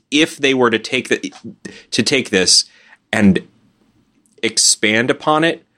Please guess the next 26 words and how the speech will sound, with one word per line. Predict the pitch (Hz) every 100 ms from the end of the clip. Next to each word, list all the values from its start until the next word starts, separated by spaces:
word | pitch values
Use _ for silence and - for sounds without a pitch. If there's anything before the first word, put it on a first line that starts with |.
| _ _
how | - 143 147
much | 139 123 120 - 110
of | 104 98
that | 95 85
scary | - - 101 95 95
imagery | 87 101 113 117 131 127
would | 101 95
still | - 92
work | 78 85 -
for | 113
me? | 113 135 _ _ _ _ _
Because | 107 117 101
a | 98
lot | 101 104
of | 104
it | 104 104
is, | 98 95 92 90 - _ -
uh, | 87 82 80 82
you | 73 - _ _ _ _ _ _ _ _ - _ _ -
know, | 80 -
"Oh, | 117 104
this | 101 -
is | 98 -
something | 101 92 92 87
that | 85 -
feels | - 101 90 87 82 82 80 -